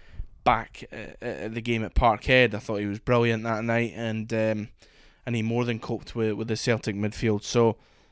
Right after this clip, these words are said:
yeah, I think tying him down there again, it, it leaves you more depth in that middle of the park, um, and that'll be key if we are in Europe next year. I think he said that it, he's probably gonna wait until maybe the, to see if we're, we're in, in Europe next year before he commits, and,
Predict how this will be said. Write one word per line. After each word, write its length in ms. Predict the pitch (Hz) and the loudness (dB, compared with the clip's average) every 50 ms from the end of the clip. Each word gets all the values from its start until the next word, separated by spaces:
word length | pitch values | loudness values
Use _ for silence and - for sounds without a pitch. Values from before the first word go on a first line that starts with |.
| _ _ - | _ _ 2
yeah, 200 | 123 127 127 117 - - | 4 6 6 6 4 -2
I 60 | - | -8
think 240 | - - 139 123 - | -2 0 0 -2 0
tying 280 | - 139 127 123 117 123 | 0 2 2 4 4 2
him 200 | 131 123 123 113 | 0 0 2 4
down 260 | 120 123 120 120 120 | 4 4 6 6 6
there 180 | 120 123 117 | 6 6 4
again, 340 | 117 110 - 127 127 123 120 | 4 4 6 6 6 6 4
it, 380 | 117 101 101 110 113 117 - - 80 107 - - | 2 0 0 -2 -2 -2 -4 -6 -8 -10 -10 -10
it 40 | - | -10
leaves 340 | 110 127 131 131 120 120 120 | 0 2 2 2 2 2 2
you 60 | 117 | 2
more 200 | 117 117 117 117 | 4 4 4 4
depth 560 | 120 - 123 123 127 123 - - - - - - - - - - - - - | 4 4 4 4 4 4 0 -8 -16 -16 -16 -18 -20 -20 -20 -18 -18 -14 -6
in 140 | - 127 127 | -2 0 2
that 160 | 123 120 110 | 2 2 2
middle 300 | 113 127 123 117 120 117 | 2 0 0 0 0 0
of 40 | 117 | 2
the 80 | 117 113 | 0 6
park, 560 | - - 131 123 120 113 - - - - - - | 8 8 10 10 8 8 4 -2 -14 -14 -12 -6
um, 300 | 131 113 110 107 107 110 | -4 -2 -2 0 0 2
and 80 | 113 123 | 4 6
that'll 140 | 127 120 | 4 6
be 120 | 120 120 104 | 4 2 0
key 260 | - - 135 131 127 | 0 0 2 4 4
if 140 | 117 - - | 4 4 4
we 100 | 123 117 | 4 6
are 200 | 117 123 123 120 | 8 8 8 8
in 100 | 117 110 | 6 4
Europe 300 | 113 120 117 120 - 110 | 4 6 4 4 4 2
next 320 | 117 113 - - - - | -4 -4 -4 -4 -4 2
year. 220 | 127 127 117 101 - - - _ _ _ _ _ - | 4 4 4 4 0 -6 -20 _ _ _ _ _ -6
I 40 | 135 | 0
think 140 | 139 147 127 | 0 0 2
he 80 | 123 117 | 2 -2
said 340 | - - 135 131 127 120 | 2 4 4 4 4 4
that 120 | 123 117 101 - 82 | 2 0 0 0 -4
it, 320 | 120 120 - - - 226 - - - - - | -8 -8 -8 -10 -12 -12 -12 -12 -14 -12 -8
he's 140 | 127 120 - | -8 -8 -4
probably 380 | - - 147 135 123 123 120 | 2 4 6 6 6 6 4
gonna 160 | 117 120 117 113 | 4 4 4 4
wait 260 | 117 120 127 127 101 | 6 6 4 4 2
until 220 | 113 - 123 117 | -2 -2 -2 0
maybe 240 | 113 117 113 120 110 | 0 0 0 0 0
the, 260 | 110 113 113 110 107 _ _ _ _ _ _ _ _ _ _ _ _ _ - | 2 2 2 2 0 _ _ _ _ _ _ _ _ _ _ _ _ _ -8
to 100 | - 123 | -6 -4
see 240 | - - 127 120 117 | -2 2 2 2 2
if 120 | - - | 2 2
we're, 240 | 120 113 107 104 107 - - - | 2 2 2 2 0 -4 -10 -6
we're 220 | 131 123 113 113 | -2 -2 0 2
in, 320 | 117 117 113 110 110 120 - - | 2 0 0 -2 -4 -6 -8 -8
in 160 | 123 117 110 | -6 -4 -2
Europe 280 | 113 120 120 123 - - | 0 2 2 2 2 0
next 320 | 117 117 98 85 - - | -2 -6 -4 -6 -6 0
year 140 | 123 123 117 | 2 2 2
before 280 | 123 117 - - 117 110 | 2 0 -4 -2 0 0
he 60 | 104 | 0
commits, 440 | - - 131 127 127 - - - 123 | -2 -2 0 0 0 0 -2 -4 -4
and, 160 | 113 120 | -4 -4